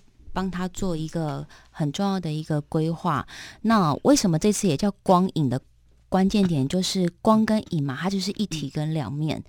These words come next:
Speaker 1: 那其实就婚礼一样，它很浪漫，但是它又有很多的争执。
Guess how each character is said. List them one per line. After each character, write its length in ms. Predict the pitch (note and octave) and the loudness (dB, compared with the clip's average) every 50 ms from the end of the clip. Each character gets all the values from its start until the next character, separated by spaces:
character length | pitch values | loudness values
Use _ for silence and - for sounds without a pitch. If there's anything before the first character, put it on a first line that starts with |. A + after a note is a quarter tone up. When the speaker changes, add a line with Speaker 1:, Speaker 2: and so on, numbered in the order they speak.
| - - - - - _ | -18 -20 -20 -20 -12 _
Speaker 1:
那 280 | F3 F3+ F3 D#3 D3 D3+ | -2 -2 0 0 -2 -2
其 160 | - F3+ F3+ | -2 -2 -2
实 60 | F#3 | -2
就 140 | E3+ - G#3 | 0 -2 -2
婚 180 | G3 - G3+ F#3+ | 0 0 -2 0
礼 60 | F#3 D#3+ | 0 -2
一 20 | |
样， 120 | E3+ D#3+ | -2 -4
它 140 | F3 F#3 A3+ | -4 -2 -2
很 160 | G#3 F#3+ E3+ D#3 | -2 -2 -2 -2
浪 160 | F3+ F3+ F3 | -2 0 0
漫， 220 | F3 F#3 F3 D#3 D#3+ | 0 0 0 -2 0
但 100 | - G#3 | -2 0
是 120 | - G#3+ | 0 0
它 160 | G3+ F#3 G3 | -2 -2 -2
又 140 | G3+ G3+ F#3 | -2 0 -2
有 60 | E3 | -2
很 160 | D#3+ - D3 C3 | -4 -4 -6 -4
多 140 | - D#3+ | -4 -4
的 80 | D#3 D3 | -4 -4
争 260 | D3 - D3 D3 D3 | -4 -4 -4 -4 -4
执。 300 | C#3+ - - - - C3 | -6 -6 -8 -8 -8 -10